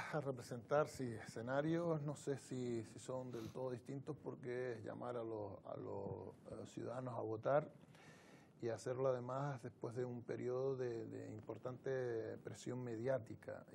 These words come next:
Y el hecho de que se haya colocado un mes antes las elecciones generales puede hacer que tengan ventaja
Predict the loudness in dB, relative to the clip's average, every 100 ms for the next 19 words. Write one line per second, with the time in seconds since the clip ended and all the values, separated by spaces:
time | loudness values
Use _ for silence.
0 | -4 0 2 2 4 2 2 -4 -2 2
1 | 2 4 2 4 4 2 2 0 0 0
2 | -2 0 -4 -4 -6 -2 4 8 10 8
3 | 6 4 4 6 4 2 0 2 0 0
4 | 0 0 -2 4 4 4 0